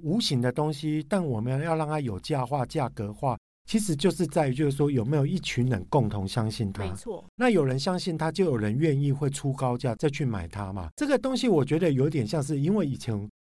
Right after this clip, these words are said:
Speaker 1: 我是跑房地产的，我们知道在房地产最热的时候，曾经有一种东西叫红单交易，也就是说啊，我还是预售屋，通常预售屋不是我要签约，然后跟，跟那个建商或代销公司签约之后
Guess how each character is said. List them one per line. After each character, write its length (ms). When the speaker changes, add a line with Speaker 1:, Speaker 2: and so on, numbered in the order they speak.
Speaker 1:
我 200
是 140
跑 220
房 200
地 140
产 240
的， 220
我 100
们 100
知 80
道 80
在 140
房 180
地 100
产 200
最 220
热 340
的 120
时 240
候， 240
曾 180
经 140
有 160
一 60
种 200
东 160
西 140
叫 140
红 320
单 200
交 320
易， 240
也 120
就 140
是 100
说 200
啊， 60
我 160
还 80
是 160
预 160
售 240
屋， 240
通 140
常 200
预 140
售 200
屋 140
不 100
是 100
我 240
要 140
签 380
约， 380
然 120
后 220
跟， 360
跟 180
那 80
个 140
建 220
商 200
或 100
代 140
销 160
公 180
司 140
签 260
约 180
之 220
后 240